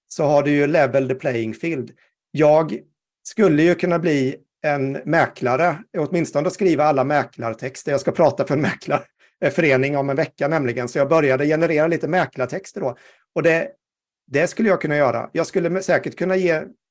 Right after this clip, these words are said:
till viss del i alla fall, det verkar som att den är ganska duktig på åtminstone amerikansk juridik, den här G P T fyra. Den har ju klarat ganska mycket, eh, av de här testerna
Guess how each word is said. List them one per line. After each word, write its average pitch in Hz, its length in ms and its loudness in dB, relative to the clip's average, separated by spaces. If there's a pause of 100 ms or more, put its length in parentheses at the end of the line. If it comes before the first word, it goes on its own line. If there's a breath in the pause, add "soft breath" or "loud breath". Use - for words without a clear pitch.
till 202 100 0
viss 175 240 -2
del 160 240 2
i 160 40 2
alla 160 140 2
fall, 143 340 -2
det 160 60 0
verkar 160 300 0
som 175 140 -8
att 170 120 -4
den 170 100 -4
är 127 100 -2
ganska 190 280 -2
duktig 180 340 -4
på 160 60 -4
åtminstone 151 500 -2
amerikansk 147 540 -2
juridik, 135 440 0
den 175 100 -6
här 139 60 -4
G 139 120 -2
P 139 100 -8
T 135 100 -4
fyra. 131 420 -2 (420 loud breath)
Den 151 260 2
har 151 160 6
ju 143 100 2
klarat 143 400 2
ganska 143 280 -4
mycket, 131 500 -2 (200)
eh, 131 340 0
av 139 180 0
de 139 100 -2
här 139 60 0
testerna 143 560 -6